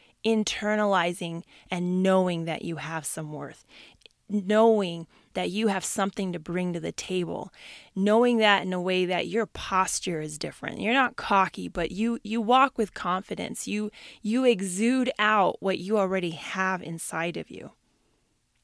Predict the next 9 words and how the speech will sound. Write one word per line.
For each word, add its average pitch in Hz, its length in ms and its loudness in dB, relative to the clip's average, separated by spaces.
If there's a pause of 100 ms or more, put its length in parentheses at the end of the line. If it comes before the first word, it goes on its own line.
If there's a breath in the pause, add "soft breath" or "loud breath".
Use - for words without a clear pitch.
(540)
And 196 460 0 (1000 soft breath)
that 214 480 6
is 180 300 -2
the 180 100 -10
difference. - 520 -6
So 185 100 -4
you 190 260 0
may 226 240 4
know 214 540 4